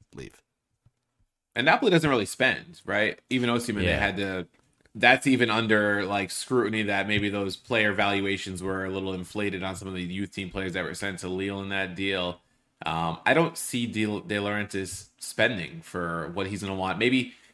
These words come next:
Speaker 2: he can convince him, like, "This season, this is the squad. Next year, we'll spend for you." But how much can they spend, especially if they don't finish top four? That, that's the whole thing, I think.
Speaker 3: Yeah, I
Speaker 2: And
Speaker 3: mean,
Speaker 2: we saw at
Speaker 1: they gotta make
Speaker 2: Spurs,
Speaker 1: some
Speaker 2: they
Speaker 1: sort of
Speaker 2: spent,
Speaker 1: run in the
Speaker 2: right,
Speaker 1: Champions
Speaker 2: Scotty?
Speaker 1: League to get
Speaker 2: Like,
Speaker 1: that money.
Speaker 2: yeah.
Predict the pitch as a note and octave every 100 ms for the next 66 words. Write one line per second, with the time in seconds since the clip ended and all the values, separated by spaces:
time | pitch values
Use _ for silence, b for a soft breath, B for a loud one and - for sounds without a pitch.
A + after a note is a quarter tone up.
0 | - C3 A#2+ A#2+ B2 A#2+ A2+ G#2+ G2 A2+
1 | A2+ B2+ A2+ A2 G#2+ G#2 F#2+ F#2+ A2+ A#2
2 | G#2+ A2 G#2+ A2+ G#2 F#2+ - A#2+ A#2 G#2+
3 | F#2+ G2 G2+ A2 G#2 - A2 G2 F#2 -
4 | A2 G#2 D#3 F3+ C3+ C3 A#2+ A#2 G#2+ -
5 | F#2 - - B2 - C2 G#2 F2+ G#2+ -
6 | G2 F#2+ F2 G#2+ F2+ D#2 - - - _
7 | _ _ - _ _ _ _ _ _ _
8 | _ _ _ _ _ _ _ _ - F#2+
9 | D#2 - G#2 G2+ A2+ A2+ A#2 A2 F#2+ C#3+
10 | F3+ C#3+ B2+ C3+ - D3 F2 C3 A#2+ D3+
11 | B2 G#2+ G#2 B2+ B2+ A2+ A2+ G#2+ F2+ F2+
12 | E2 F2 F2 G#2+ F2 D#2+ F2+ D#2+